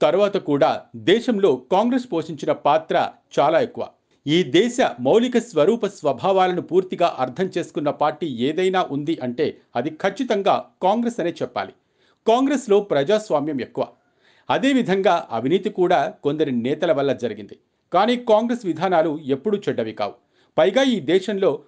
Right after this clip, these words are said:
కులం, మతం, ప్రాంతం, వర్గం, వర్ణం వంటి వాటి మీద, ప్రతి ఒక్కరి సెంటిమెంట్ మీద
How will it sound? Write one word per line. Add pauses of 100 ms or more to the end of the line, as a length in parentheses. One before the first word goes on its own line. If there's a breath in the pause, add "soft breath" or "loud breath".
(200)
కులం,
మతం,
ప్రాంతం, (280)
వర్గం,
వర్ణం
వంటి
వాటి
మీద, (420 soft breath)
ప్రతి
ఒక్కరి
సెంటిమెంట్
మీద